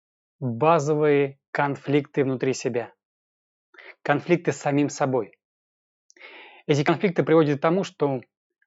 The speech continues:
мы начинаем внутри себя взращивать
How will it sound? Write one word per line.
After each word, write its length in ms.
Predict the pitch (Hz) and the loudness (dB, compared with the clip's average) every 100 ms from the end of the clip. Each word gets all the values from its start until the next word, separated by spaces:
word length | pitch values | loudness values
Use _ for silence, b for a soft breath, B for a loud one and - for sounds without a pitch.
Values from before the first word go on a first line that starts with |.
| _ _ - | _ _ -4
мы 480 | 143 165 170 156 - _ | 4 6 6 4 -6 _
начинаем 680 | 135 131 151 147 151 147 135 - | -6 -4 -2 2 2 2 -2 -4
внутри 260 | 127 143 | -4 0
себя 460 | 135 - 123 135 139 | -2 -2 0 4 2
взращивать 720 | 117 123 139 135 - 131 117 | 0 0 2 0 -4 -4 -6